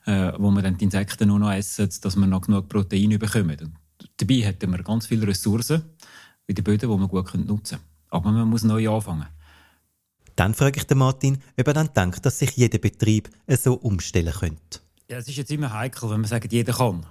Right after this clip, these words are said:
Speaker 1: Aber grundsätzlich kann jeder, wir haben es auch können. Also wir haben auch nicht angefangen mit der ganzen Kette. Wir haben angefangen mit einem Obstbaubetrieb, der in den Detailhandel die Äpfel geliefert hat vor gut zwanzig Jahren. Und, und haben uns die, das erarbeitet, haben das aufgebaut und, und haben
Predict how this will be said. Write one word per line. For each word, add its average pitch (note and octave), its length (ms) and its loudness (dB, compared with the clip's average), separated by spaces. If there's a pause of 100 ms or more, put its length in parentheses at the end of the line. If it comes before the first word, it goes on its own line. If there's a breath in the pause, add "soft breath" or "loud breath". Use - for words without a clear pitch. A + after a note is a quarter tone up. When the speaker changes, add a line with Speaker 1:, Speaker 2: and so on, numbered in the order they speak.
(200)
Speaker 1:
Aber F#2 180 -6
grundsätzlich C3 480 -2
kann F#2 200 -4
jeder, B2+ 280 0
wir G#2 120 2
haben F2+ 80 -2
es - 100 -10
auch A2+ 80 -2
können. F2 240 0 (580 soft breath)
Also - 180 -2
wir A2 120 2
haben G#2+ 100 2
auch F#2+ 120 -6
nicht B2 120 2
angefangen A#2 460 0
mit A2+ 140 -2
der A2+ 60 -4
ganzen A2+ 280 -2
Kette. A#2+ 420 -2 (120)
Wir G#2 200 0
haben F#2+ 140 2
angefangen F#2+ 400 0
mit F#2 160 -2
einem F2+ 180 0
Obstbaubetrieb, A2+ 800 -2
der G2 120 -2
in G2 160 0
den - 20 -
Detailhandel G2+ 560 -2
die G2+ 80 -6
Äpfel A2 240 -6
geliefert A2+ 420 -4
hat A#2 220 -4
vor G2+ 100 -2
gut G#2 180 -2
zwanzig A2 380 -2
Jahren. A2 260 0 (800 loud breath)
Und, G2 300 2
und F#2+ 180 0
haben F#2+ 160 2
uns G2 160 -4
die, F#2+ 540 0
das F#2+ 200 -2
erarbeitet, F#2+ 760 -2
haben F#2 120 -4
das G2 160 -12
aufgebaut A#2 680 -2
und, G2+ 260 -2
und G2 180 -4
haben F#2+ 220 -2